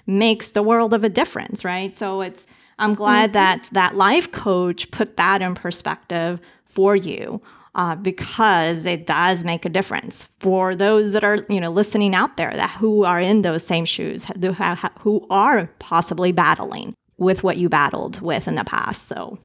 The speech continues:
Speaker 2: Well, yeah. And so, so we worked together, we worked together for six months.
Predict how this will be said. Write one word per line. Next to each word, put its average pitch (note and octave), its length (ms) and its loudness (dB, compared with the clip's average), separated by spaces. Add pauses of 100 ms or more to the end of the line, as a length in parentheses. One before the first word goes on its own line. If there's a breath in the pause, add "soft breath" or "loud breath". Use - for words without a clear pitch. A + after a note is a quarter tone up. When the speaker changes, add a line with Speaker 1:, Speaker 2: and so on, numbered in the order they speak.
(220)
Speaker 2:
Well, C#4+ 480 0
yeah. C4+ 400 0
And C4+ 120 -2
so, D#4 460 0
so C4+ 240 2
we C4 220 -2
worked C#4 440 -2
together, C#4 560 2
we C#4+ 160 2
worked A4+ 380 -6
together C4+ 340 0
for A#3 200 -4
six - 420 -4
months. - 580 -8